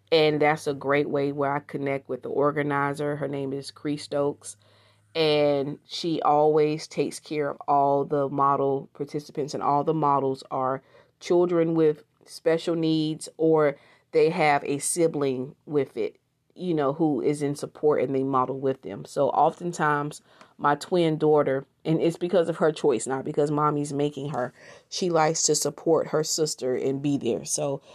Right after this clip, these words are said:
they'll model together. And I've seen some of the teens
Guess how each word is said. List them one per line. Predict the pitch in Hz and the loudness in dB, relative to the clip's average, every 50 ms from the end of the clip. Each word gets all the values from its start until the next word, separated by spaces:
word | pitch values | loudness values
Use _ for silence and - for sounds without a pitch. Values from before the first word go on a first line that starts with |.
| - - - | -20 -10 0
they'll | - 151 151 147 147 | 2 4 4 6 4
model | 147 147 147 143 147 147 143 143 | 4 4 4 4 4 4 2 2
together. | - - 139 135 147 143 135 131 127 - - - - _ _ _ _ - | 0 -4 -4 2 4 4 4 4 2 -2 -8 -10 -14 _ _ _ _ 0
And | 156 151 151 | 0 2 4
I've | 147 143 143 | 2 2 0
seen | - - 170 151 151 | -2 -4 -2 -2 -2
some | 147 - 147 143 | -2 -2 -2 -2
of | 143 - | -2 -4
the | 139 | -6
teens | 143 - - - 180 175 165 156 147 147 147 151 - - | -8 -8 -4 0 0 2 2 0 0 -2 -4 -6 -8 -14